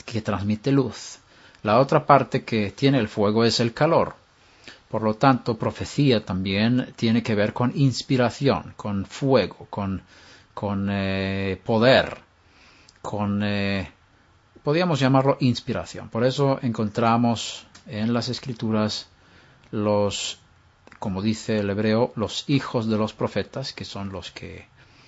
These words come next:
están aprendiendo a, a entrar en nebuá, en profecía. Ellos,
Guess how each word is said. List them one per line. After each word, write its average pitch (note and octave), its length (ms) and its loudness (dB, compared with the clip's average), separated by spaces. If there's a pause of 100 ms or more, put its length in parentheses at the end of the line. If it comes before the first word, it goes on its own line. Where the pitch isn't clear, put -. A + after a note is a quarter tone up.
(220)
están F#2+ 500 -6
aprendiendo G#2 1040 0
a, F2+ 580 -10
a F2 80 -10
entrar G2 420 -2
en A2+ 160 4
nebuá, G#2+ 520 2
en G2 80 -4
profecía. G2 680 -6 (760)
Ellos, A2+ 680 0